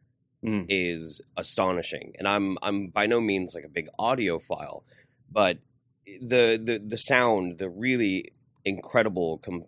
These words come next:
Speaker 2: uh, compositions that are in this movie, and you saw it in the trailer, is very indicative for me to, uh, Arrival. And that caught my eye.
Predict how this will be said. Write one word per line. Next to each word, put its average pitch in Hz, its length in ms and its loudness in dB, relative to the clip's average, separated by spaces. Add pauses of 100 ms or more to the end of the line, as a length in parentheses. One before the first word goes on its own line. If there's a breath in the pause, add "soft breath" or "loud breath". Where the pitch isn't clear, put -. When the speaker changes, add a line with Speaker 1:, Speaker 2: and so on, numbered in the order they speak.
(100)
Speaker 2:
uh, 87 220 0
compositions 95 880 -4
that 82 180 -2
are 92 100 -2
in 156 140 2
this 95 240 -2
movie, 76 440 -8
and 85 160 -4
you 82 100 -6
saw 101 240 0
it 87 60 -2
in 82 80 -6
the - 80 -10
trailer, 117 440 -2
is 82 200 -8
very 104 260 0
indicative 85 500 -6
for 87 100 -6
me 80 500 -4 (520)
to, 85 380 -2
uh, 69 200 -6 (340)
Arrival. 87 520 -2 (440)
And 92 520 2
that 107 320 2
caught 90 220 0
my 82 220 -4
eye. 76 420 -4